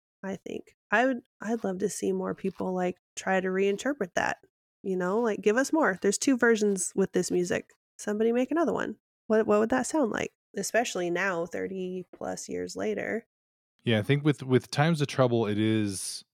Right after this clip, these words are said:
Speaker 2: real sort of Andy-centric.
Speaker 1: Oh, for sure.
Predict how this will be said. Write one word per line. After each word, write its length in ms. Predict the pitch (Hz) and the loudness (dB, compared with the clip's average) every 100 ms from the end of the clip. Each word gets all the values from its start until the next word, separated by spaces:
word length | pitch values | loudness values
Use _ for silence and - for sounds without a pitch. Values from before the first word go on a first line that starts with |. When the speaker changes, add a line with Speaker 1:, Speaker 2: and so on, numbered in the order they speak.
| _ _ _ _ | _ _ _ _
Speaker 2:
real 840 | - 110 110 107 110 101 98 92 85 _ _ _ _ _ _ | -6 -2 2 2 4 2 0 -4 -10 _ _ _ _ _ _
sort 200 | - 113 | -2 0
of 100 | 92 - | 0 0
Andy-centric. 1600 | 110 104 101 95 90 90 - - _ - - 113 98 98 95 85 - - _ _ _ | 2 2 2 -2 -4 -8 -12 -20 _ -8 -2 0 0 -2 -4 -4 -8 -20 _ _ _
Speaker 1:
Oh, 180 | 285 214 | 0 0
for 240 | - 180 | -2 -8
sure. 460 | 190 - 220 - - | -6 -2 -2 -2 -8